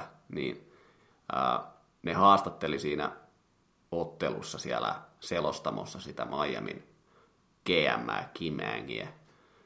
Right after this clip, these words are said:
Ja mä yritin parhaani mukaan twiitata, että hakekaa nyt se vittu sieltä selostoskopista ja lyökää nyt sille se kuudensadan miljoonan soppari. Mene sinne, keskeytä se ottelu,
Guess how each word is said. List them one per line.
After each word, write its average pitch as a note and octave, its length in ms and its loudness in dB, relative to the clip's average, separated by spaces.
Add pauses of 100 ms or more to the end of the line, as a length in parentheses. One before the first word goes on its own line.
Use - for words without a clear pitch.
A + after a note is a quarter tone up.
(260)
Ja D2 80 -4
mä D2+ 260 2
yritin E2 380 -2
parhaani D#2 460 2
mukaan C2 360 -2
twiitata, C2 460 -4
että - 180 -8
hakekaa F2+ 460 2
nyt D#2 140 -4
se D#2 160 -6
vittu D2+ 380 -4
sieltä - 460 -2 (120)
selostoskopista D#2+ 1120 -2 (580)
ja D#2+ 280 2 (340)
lyökää G2+ 380 6
nyt E2 120 2
sille E2 160 -4
se F2+ 140 -4
kuudensadan D#2+ 680 0
miljoonan C2+ 400 -2
soppari. - 480 -2
Mene B2 300 8
sinne, G2 280 4
keskeytä C3 600 8
se G2 160 6
ottelu, A2 380 12